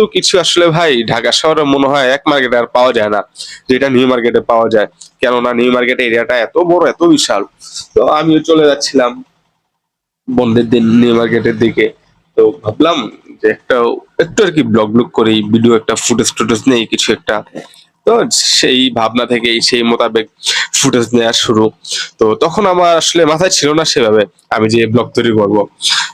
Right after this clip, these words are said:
তো বাসায় চলে আসছি, এখন কয়েকদিন পরেই আমি দেখি যে আমার ফোনে বেশ কিছু ফুটেজ, ভিডিও। তারপর ভাবলাম ফুটেজগুলো যেহেতু আছে, তাহলে তো মনে হয় একটু ভিডিও করাই যায়। সেই চিন্তাধারা থেকেই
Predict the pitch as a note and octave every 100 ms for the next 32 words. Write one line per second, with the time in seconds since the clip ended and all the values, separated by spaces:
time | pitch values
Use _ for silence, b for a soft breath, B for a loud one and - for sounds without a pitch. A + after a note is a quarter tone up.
0 | _ - A2+ G#2 C3 D3 D3+ E3+ D#3 D3
1 | - C3+ B2+ - _ - A#2 - A2+ A2
2 | A2 E3+ E3+ D#3 D3+ D#3+ D#3+ B2 A2+ A2+
3 | A2+ A2+ A2 A2 A2+ - B2+ A2+ C3 -
4 | E3+ E3+ - C#3+ G#2 F#2+ - - B2 A2+
5 | F#2+ - _ _ _ _ _ _ _ _
6 | _ _ _ _ - D3 B2 B2 A#2 A2
7 | A#2 A#2 G#2 B B B - D#3+ C#3+ C3
8 | B2+ C3+ B2+ C3 C3+ B2 - B2 A2 B2
9 | A#2+ A#2+ A#2+ A#2+ B2 A#2 C3 A#2 A2+ C3
10 | A#2+ B2+ A2+ A2+ G#2+ G#2 - _ B B
11 | B - D#3 C3 D3+ C#3 C3+ B2 A#2+ C3
12 | B2+ D#3+